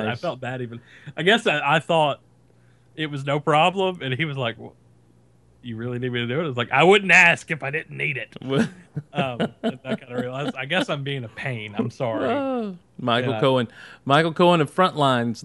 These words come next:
Speaker 2: the Clone Wars podcast. You can check it out over at clone wars podcast dot com.
Speaker 1: All that to say, I li-, I like having a little story to, story to share.
Speaker 2: Sure, yeah,
Speaker 1: And
Speaker 2: well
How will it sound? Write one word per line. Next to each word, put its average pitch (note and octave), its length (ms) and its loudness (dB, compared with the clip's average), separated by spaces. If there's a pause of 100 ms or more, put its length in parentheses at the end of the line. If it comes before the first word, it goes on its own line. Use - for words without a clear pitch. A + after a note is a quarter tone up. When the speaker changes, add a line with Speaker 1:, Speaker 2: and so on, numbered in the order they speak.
Speaker 2:
the D3+ 180 4
Clone D3+ 300 2
Wars A#2+ 220 2
podcast. G#2 580 -2
You A2 60 -6
can G#2+ 80 -4
check A2 180 0
it A2 60 0
out G#2+ 120 2
over G#2 140 -2
at - 60 -10
clone G#2+ 240 -2
wars F#2+ 160 -8
podcast - 460 -12
dot - 140 -16
com. - 220 -20 (680)
Speaker 1:
All B2 160 2
that A2+ 220 -2
to G#2+ 60 -18
say, G2+ 320 -8 (1000)
I C#3 80 2
li-, C3+ 180 2
I E3 100 4
like F3+ 200 4
having E3 220 0
a C3+ 60 -6
little A#2+ 160 -6
story G#2+ 280 -12
to, G#2 80 -14
story A2 460 -12
to G#2 80 -16
share. G2+ 240 -12
Speaker 2:
Sure, D3 560 2
yeah, F3+ 320 0
Speaker 1:
And B2+ 140 0
Speaker 2:
well F#3 100 0